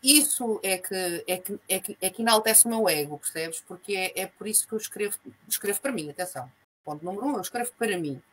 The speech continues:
Mas depois conseguir passar essa mensagem nesse formato a quem me lê, é isso que me deixa feliz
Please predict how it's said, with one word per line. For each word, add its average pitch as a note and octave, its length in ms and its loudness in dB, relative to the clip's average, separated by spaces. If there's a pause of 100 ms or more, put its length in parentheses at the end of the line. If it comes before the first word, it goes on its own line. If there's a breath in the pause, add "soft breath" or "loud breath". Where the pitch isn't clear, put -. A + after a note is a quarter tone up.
(720)
Mas F#3 300 0
depois A#3 480 2
conseguir G#3+ 460 0
passar G3+ 440 4
essa G3 240 8
mensagem E3+ 840 0
nesse F#3+ 400 -2
formato E3+ 640 -4
a F3+ 80 -4
quem F#3 240 0
me E3+ 120 -4
lê, G3+ 380 -2 (1000)
é F3+ 100 -2
isso F#3 140 -6
que G3+ 60 -8
me G3 40 -6
deixa F3+ 220 -6
feliz C#3 260 -14